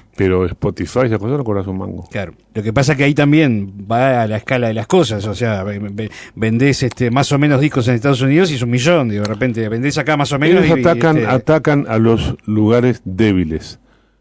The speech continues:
Speaker 1: Nosotros los artistas somos débiles, somos artistas.
Speaker 2: Ujú.
Speaker 1: Tenemos esa naturaleza de que nos gusta por la música, somos capaces de cualquier cosa.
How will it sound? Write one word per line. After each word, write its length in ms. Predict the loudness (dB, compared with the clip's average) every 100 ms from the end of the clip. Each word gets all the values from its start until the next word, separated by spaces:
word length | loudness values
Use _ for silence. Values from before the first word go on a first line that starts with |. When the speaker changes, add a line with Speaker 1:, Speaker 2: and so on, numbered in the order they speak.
| _ -6
Speaker 1:
Nosotros 480 | -2 0 0 0
los 140 | 0 -2
artistas 400 | -2 -2 -2 -4
somos 240 | -4 -4
débiles, 300 | -2 -2 -4
somos 200 | -8 -4
artistas. 500 | -4 -2 -4 -4 -10 _ _ -20
Speaker 2:
Ujú. 200 | -20 -16
Speaker 1:
Tenemos 320 | -6 -4 -2 -4
esa 200 | -6 -6
naturaleza 800 | -6 -4 -4 -2 -4 -2 -4 -4 -18 -14 -4
de 120 | -2
que 80 | -2
nos 160 | -2
gusta 340 | 0 0 0 -2
por 160 | -2
la 80 | -2
música, 300 | -2 0 0
somos 220 | 2 0
capaces 280 | -4 -4 -2
de 20 |
cualquier 200 | 0 -2
cosa. 340 | -4 -8 -8